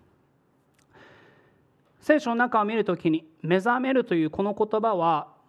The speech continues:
もちろん眠りから目を覚ますという、そういった意味で用いられることもあります。でも同時に、この目覚めるというのは、死からの復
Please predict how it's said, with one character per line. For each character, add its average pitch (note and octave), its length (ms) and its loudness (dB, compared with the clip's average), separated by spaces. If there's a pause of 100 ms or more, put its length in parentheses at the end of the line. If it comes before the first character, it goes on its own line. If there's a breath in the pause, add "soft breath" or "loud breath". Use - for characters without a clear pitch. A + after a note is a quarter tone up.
も D3+ 60 -10
ち B3+ 180 -6
ろ G#3+ 80 -2
ん E3 80 -8 (140)
眠 F3 280 0
り G#3+ 140 -4
か G#3 140 2
ら G#3 160 0
目 A3 120 -4
を G#3 140 -2
覚 G3 160 -2
ま G3+ 180 0
す B3 180 -4
と F3 140 -2
い C#3 140 -4
う、 - 60 -14 (100)
そ - 220 -2
う F3+ 80 2
い - 20 -4
っ - 20 -20
た F#3+ 180 -4
意 - 20 -2
味 F#3+ 100 -2
で F3 80 -2
用 D3+ 160 -6
い - 160 -6
ら E3+ 120 -2
れ D#3+ 100 -6
る D#3+ 80 -10
こ D3+ 100 -8
と G3+ 140 -6
も F#3+ 100 -6
あ D3 80 -8
り C#3+ 80 -8
ま D3+ 140 -8
す。 - 180 -20 (1500 loud breath)
で A#3+ 80 -2
も A3 140 0
同 A3 220 2
時 - 160 -6
に、 A#3+ 300 -2 (140 loud breath)
こ - 140 -4
の F#3 100 2
目 F3+ 140 2
覚 A3+ 240 0
め A#3 120 -4
る A3+ 140 2
と F3+ 100 -4
い E3 100 0
う E3+ 40 0
の D#3+ 160 -2
は、 E3 160 0 (240 loud breath)
死 - 400 -10
か A#3 180 4
ら F#3 140 0
の D#3+ 120 -2
復 G3+ 320 -6